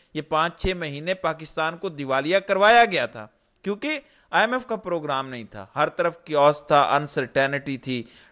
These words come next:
डॉलर ऊपर चला गया, मार्केटें क्रैश कर गईं, सब कुछ तबाह हो गया। हम तो दिवालिया कर चुके हैं, हमने फाइनेंसिंग अरेंज नहीं की इस दौरान और इसकी वजह से हम बहुत पीछे चले गए। हमारे ज़र मुबादला के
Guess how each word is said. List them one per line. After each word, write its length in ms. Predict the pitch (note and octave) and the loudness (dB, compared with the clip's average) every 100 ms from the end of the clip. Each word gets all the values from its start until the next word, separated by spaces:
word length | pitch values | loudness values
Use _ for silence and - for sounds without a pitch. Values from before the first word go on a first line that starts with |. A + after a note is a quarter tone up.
| A#2 | 0
डॉलर 320 | C#3 D3+ E3 | 6 8 8
ऊपर 260 | E3 - D3+ | 4 0 0
चला 300 | D3 C#3 C3+ | 2 4 4
गया, 200 | C3 C3 | 6 2
मार्केटें 680 | B2 C3 C3+ - D3+ E3+ D#3+ | 4 4 2 0 -4 -4 0
क्रैश 320 | D3 C#3+ - | 4 4 4
कर 220 | C#3+ B2+ | 2 2
गईं, 160 | B2 C3 | 0 0
सब 280 | - G3 | 4 4
कुछ 140 | G3 F3+ | 2 -4
तबाह 240 | E3 D3+ D3 | 2 6 6
हो 120 | C3 | 6
गया। 220 | B2 A#2+ - _ _ | 4 0 0 _ _
हम 120 | C#3 | -2
तो 100 | D#3+ | 0
दिवालिया 420 | F3+ F3+ F3+ G3+ G#3+ | 2 6 6 8 8
कर 200 | B3+ C4 | 8 6
चुके 300 | A3+ F#3+ D3+ | 2 -4 -6
हैं, 220 | A#2 G#2 _ _ - | -6 -8 _ _ 2
हमने 480 | C3+ E3+ G#3+ A#3 A#3 - _ _ | 2 4 2 2 -2 -18 _ _
फाइनेंसिंग 560 | E3+ F#3+ A#3 A#3+ C4+ A#3 | 4 8 6 4 2 6
अरेंज 320 | G3 F#3+ F#3+ | 6 6 2
नहीं 160 | F3+ D#3+ | -2 -2
की 160 | D3+ | -2
इस 140 | C3+ C3 | -2 0
दौरान 340 | A#2 G#2+ G#2+ - _ - | 0 -2 -6 -16 _ 4
और 100 | D3+ | 4
इसकी 220 | E3 F#3+ | 4 4
वजह 240 | E3+ E3 F3+ | 6 8 6
से 120 | F3+ | 4
हम 180 | D#3 C3 | -2 2
बहुत 280 | D3+ E3+ - | 2 2 -4
पीछे 260 | D#3 F3+ | -6 -4
चले 320 | E3+ D#3+ C#3+ C3+ | 0 2 4 4
गए। 100 | B2+ | 2
हमारे 340 | C3 C3+ D3+ | 2 4 4
ज़र 240 | B2+ C3+ | 4 2
मुबादला 420 | D3 C3+ B2+ C3 D3 | 2 2 2 4 2
के 300 | D3 C#3+ | 2 -2